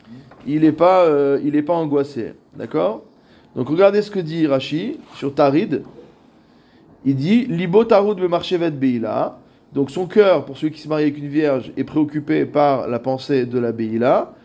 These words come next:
Ou mistarabra ki patrekra, mishum tirda patre. Et donc il est facilement compréhensible que la Torah l'ait dispensé de mitzvah parce qu'il est préoccupé.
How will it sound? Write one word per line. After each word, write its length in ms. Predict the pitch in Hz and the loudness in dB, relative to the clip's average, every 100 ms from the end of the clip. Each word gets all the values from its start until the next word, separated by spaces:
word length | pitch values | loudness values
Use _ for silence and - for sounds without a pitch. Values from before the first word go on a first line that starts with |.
| _ _ - | _ _ -12
Ou 60 | 127 | -4
mistarabra 800 | 139 143 196 233 226 269 277 240 | -2 0 2 2 4 2 2 0
ki 140 | 226 | -4
patrekra, 720 | 190 196 196 185 170 131 123 131 | -4 -2 -2 -4 -4 -2 -2 -2
mishum 380 | 139 139 202 196 | -4 -4 -6 -4
tirda 400 | 196 175 208 208 | -2 2 2 2
patre. 440 | 175 143 117 101 - _ _ _ | 0 -4 -6 -6 -10 _ _ _
Et 80 | 135 | -2
donc 180 | 151 147 | -2 0
il 60 | |
est 60 | 165 | 0
facilement 360 | 180 180 190 185 | 0 -2 -2 -2
compréhensible 840 | 170 - 151 135 180 240 196 120 - - _ - | -4 -4 -2 -2 -2 -2 0 -2 -6 -20 _ 0
que 100 | 185 | 4
la 180 | 175 | 4
Torah 460 | 165 185 180 180 151 | 2 0 2 2 2
l'ait 220 | 131 170 | 4 2
dispensé 540 | 160 170 - 165 151 160 | 2 -6 -8 -8 -4 -2
de 100 | 135 | -2
mitzvah 460 | 127 123 127 - - | -4 -8 -4 -4 -4
parce 200 | 135 - | -12 -12
qu'il 200 | 196 208 | -6 -4
est 80 | |
préoccupé. 640 | 262 254 262 254 226 208 | -2 0 0 0 2 2